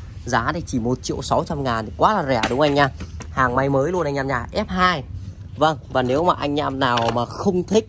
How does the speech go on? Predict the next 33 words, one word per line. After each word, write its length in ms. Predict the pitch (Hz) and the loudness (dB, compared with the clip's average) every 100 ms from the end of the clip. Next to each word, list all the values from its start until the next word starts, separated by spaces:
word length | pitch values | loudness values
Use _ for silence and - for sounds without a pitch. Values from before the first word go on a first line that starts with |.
| - | -2
hàng 180 | 135 113 | -2 2
máy 120 | 135 | 4
mới 240 | 139 131 160 | 6 4 4
mà 160 | 135 113 | 0 -2
vẫn 180 | - 240 - | -6 -6 -4
thích 140 | 269 | -4
hàng 160 | 180 117 | -4 -2
máy 120 | 127 | 2
bãi 240 | 143 170 | 2 2
này, 140 | 165 139 - - - - | -2 -4 -10 -18 -16 -4
hôm 100 | 165 | 0
nay 120 | 175 | 2
lên 160 | 160 156 | 2 0
cho 100 | 156 | -4
anh 80 | |
con 140 | 139 139 | -6 -6
F 200 | - 247 | -2 -2
ba. 300 | - 170 160 | 2 2 2
Con 160 | 143 156 | 0 0
này 120 | 131 | 0
là 100 | 123 | 0
hàng 300 | 113 123 123 | 0 -2 -2
Mitsubishi 680 | 185 - 214 175 190 - 180 | -2 -2 -2 0 0 0 -2
của 140 | - | -2
Nhật 180 | 113 123 - | -2 -2 0
bãi 140 | 160 | 0
anh 160 | 202 185 | 0 -2
em 120 | 147 | 0
nha. 160 | 139 117 - - - - | 0 -2 -8 -16 -16 -8
Dòng 220 | 117 135 | 2 2
này 120 | 139 127 | 4 2
là 120 | 127 | 2
nhập 200 | 127 | 2